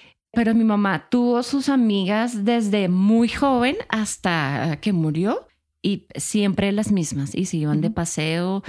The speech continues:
Speaker 1: y se encontraban todos los fines de semana, y entre semana, y tomaban vino, e iban a conciertos, e iban a cine, ¿no?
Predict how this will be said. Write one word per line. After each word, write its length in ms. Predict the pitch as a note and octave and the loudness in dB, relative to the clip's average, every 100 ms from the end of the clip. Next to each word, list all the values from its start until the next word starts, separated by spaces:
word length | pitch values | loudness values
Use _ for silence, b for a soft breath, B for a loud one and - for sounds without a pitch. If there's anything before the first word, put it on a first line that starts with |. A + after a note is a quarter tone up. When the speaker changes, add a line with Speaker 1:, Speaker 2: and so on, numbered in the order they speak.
| B | B
Speaker 1:
y 100 | - | -6
se 80 | F3+ | -4
encontraban 500 | F3 E3+ E3 D3+ D#3 | -2 -2 -2 -2 -2
todos 140 | E3 E3+ | -2 -4
los 120 | F3 | -2
fines 240 | F#3 D#3+ | -2 -2
de 80 | D#3 | -4
semana, 680 | E3 E3+ E3 F3 F#3+ G3 G#3+ C4 B - | -2 -2 -2 -2 -2 -4 -4 -8 B -4
y 80 | F3+ | -2
entre 240 | F3 E3 | -2 -2
semana, 720 | E3+ D#3+ D#3+ E3+ F#3+ G#3 G#3+ | 0 0 0 0 0 -2 -4
y 120 | - F#3 | -6 -6
tomaban 580 | F#3+ F3 D#3+ D#3+ E3 | -4 -4 -2 -2 0
vino, 480 | F3+ G3 G3 G#3 G#3 | 0 0 0 0 -2
e 60 | A3 | -2
iban 240 | F3 D#3+ | -2 -2
a 60 | E3 | -2
conciertos, 840 | G3+ G3 - F#3 F3+ - G#3 - | -4 -4 -2 -4 -4 -4 -6 -4
e 20 | |
iban 260 | G3 E3+ F3+ | -2 -2 -2
a 60 | G3+ | -2
cine, 400 | - G3+ G3+ A3+ | -2 0 2 2
¿no? 180 | G#3 | 0